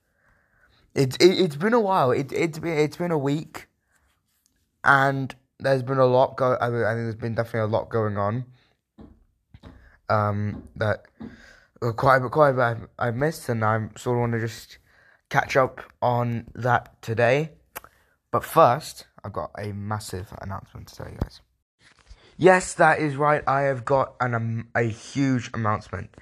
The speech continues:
The Round the Outside podcast is now partnered with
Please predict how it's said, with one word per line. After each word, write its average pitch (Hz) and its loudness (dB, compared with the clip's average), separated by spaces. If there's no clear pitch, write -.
The 131 8
Round 143 8
the 165 8
Outside 139 2
podcast 101 -4
is 120 2
now 139 6
partnered 110 0
with 131 4